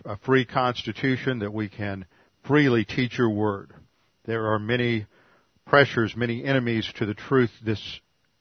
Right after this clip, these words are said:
at this time in this country. And we pray that you would continue to restrain their influence, that the word of God may go forth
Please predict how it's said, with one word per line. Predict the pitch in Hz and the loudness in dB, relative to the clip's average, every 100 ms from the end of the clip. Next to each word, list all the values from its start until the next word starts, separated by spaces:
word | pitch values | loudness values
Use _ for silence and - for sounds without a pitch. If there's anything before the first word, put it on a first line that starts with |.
| _ _ _ | _ _ _
at | 110 90 | -8 -4
this | 117 - | -4 -4
time | - 110 107 104 - | -2 0 0 -4 -10
in | 107 | -8
this | 104 107 | -8 -10
country. | - 120 - 110 - _ _ _ _ _ _ _ | -2 -2 -2 -16 -16 _ _ _ _ _ _ _
And | 107 107 | -8 -6
we | |
pray | 104 - 123 117 | -6 2 4 4
that | 113 | 2
you | 113 113 | 0 0
would | 110 | 0
continue | - 107 131 123 110 | -6 -6 -4 -4 -4
to | - | -4
restrain | 98 98 - - 120 120 120 110 | -4 -4 -6 -2 0 2 0 0
their | 110 123 | 0 0
influence, | 123 117 - 104 92 - - | -4 -6 -6 -6 -6 -14 -12
that | 101 95 | -10 -8
the | 104 98 101 - | -6 -8 -10 -6
word | 104 107 | -2 -2
of | 90 | -2
God | 110 104 98 | 0 0 -2
may | 98 | -8
go | 101 | -8
forth | 98 110 98 | -6 -6 -6